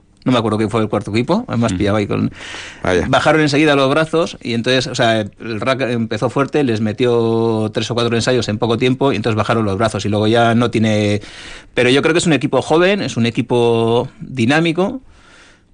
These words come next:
Speaker 1: y bueno, la melee, igual el juego de melee era un poco más, mm, menos existente, menos, no había tanto juego de melee como, como podrían tener otros equipos,
Speaker 2: Mm.
Speaker 1: entonces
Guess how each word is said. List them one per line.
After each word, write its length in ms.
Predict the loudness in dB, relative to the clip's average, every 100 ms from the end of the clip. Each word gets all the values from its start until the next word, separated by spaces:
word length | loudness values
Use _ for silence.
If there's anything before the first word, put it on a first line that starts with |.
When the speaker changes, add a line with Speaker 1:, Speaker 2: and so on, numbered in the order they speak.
| _
Speaker 1:
y 100 | -2
bueno, 360 | 2 4 2 -2 _ _
la 160 | -4 -2
melee, 760 | 0 2 4 4 4 4 2 -2
igual 320 | -6 0 2
el 60 | 2
juego 180 | 2 2
de 80 |
melee 220 | 4 4 4
era 100 | 2
un 80 | 0
poco 240 | -2 0
más, 500 | 2 2 -2 -8 -10 _ _ _ -20 -20 -12
mm, 580 | -8 -8 -6 -8 -8 -10
menos 560 | -8 -4 0 2 2 2
existente, 460 | -2 0 0 2
menos, 340 | 2 2 2 0
no 100 | 0
había 160 | 2 2
tanto 240 | 2 0
juego 200 | 0 2
de 60 | 2
melee 200 | 2 0
como, 540 | 0 -2 -2 -4 -8 -12 -8
como 140 | -8
podrían 280 | -4 -2 0
tener 140 | 0
otros 200 | -2 -2 -2
equipos, 340 | -4 -6 -6
Speaker 2:
Mm. 40 |
Speaker 1:
entonces 300 | -4 -4 -8